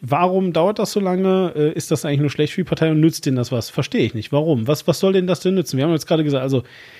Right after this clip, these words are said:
hier, äh, Leute, die das betrifft, das sind erstmal Leute, die haben schwer gegen, also schwerwiegend verstoßen gegen die und so weiter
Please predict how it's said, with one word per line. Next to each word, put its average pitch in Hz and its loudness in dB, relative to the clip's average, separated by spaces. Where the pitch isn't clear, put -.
hier, 180 4
äh, 156 6
Leute, 202 2
die 165 -8
das 156 0
betrifft, - -6
das 143 -4
sind 175 -4
erstmal 160 -4
Leute, 165 2
die 147 2
haben 147 0
schwer 196 2
gegen, 175 0
also 143 -2
schwerwiegend 180 0
verstoßen 156 0
gegen 135 2
die 127 -2
und 127 -6
so 135 -6
weiter 123 -2